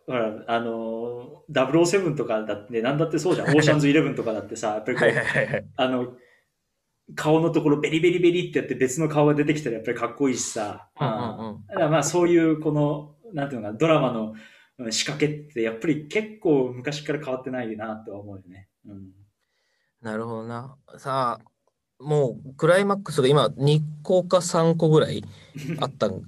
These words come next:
Speaker 2: ような場面でしたが、
Speaker 1: <laughs>
Speaker 2: また次回ぐらいにもう一山、二山ぐらいありそうな感じですね。
Speaker 1: もう二山ぐらいありますね。うん。
Speaker 2: はい。ということで、まあ、本日のところはそろそろ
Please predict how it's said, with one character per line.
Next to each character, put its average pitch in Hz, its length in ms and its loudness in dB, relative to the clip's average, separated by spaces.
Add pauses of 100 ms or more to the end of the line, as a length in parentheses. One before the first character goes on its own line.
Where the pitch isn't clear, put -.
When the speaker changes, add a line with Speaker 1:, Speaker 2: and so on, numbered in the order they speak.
(280)
Speaker 2:
よ 127 180 4
う - 20 4
な 101 220 0 (440)
場 117 140 2
面 107 180 4
で 101 100 0
し 98 80 -8
た 98 80 -4
が、 92 120 -6
Speaker 1:
<laughs> - 20 -4
Speaker 2:
ま 143 140 2
た 175 240 2 (600)
次 202 160 -2
回 370 380 2
ぐ 349 120 2
ら 294 140 6
い 190 240 4
に 170 140 2
も 196 240 6
う 214 60 8
一 - 680 0
山、 214 340 4
二 208 200 -2
山 196 200 2
ぐ 185 80 2
ら 127 80 2
い - 20 -2
あ - 20 -2
り 120 80 -4
そ 117 120 -6
う - 20 -4
な 101 80 -10
感 98 160 -18
じ - 80 -20
で 151 60 -12
す 170 60 -10
ね。 175 60 -4
Speaker 1:
も 185 80 -2
う - 20 -2
二 - 160 -4
山 175 220 -4
ぐ 147 80 0
ら 131 100 2
い 110 40 0
あ - 40 -2
り 98 60 -10
ま 98 80 -14
す - 100 -18
ね。 147 320 -14
う 123 60 -12
ん。 101 240 -12 (240)
Speaker 2:
は 120 240 -4
い。 107 140 -10 (720)
と 208 120 4
い 240 80 2
う 247 60 0
こ 247 120 0
と 226 120 0
で、 175 220 2 (280)
ま 165 140 2
あ、 135 60 0 (640)
本 185 240 0
日 147 160 -4
の 139 80 0
と 117 100 -2
こ 127 100 0
ろ 113 80 2
は 107 100 0
そ 151 140 4
ろ 135 80 4
そ 104 140 -4
ろ - 160 -12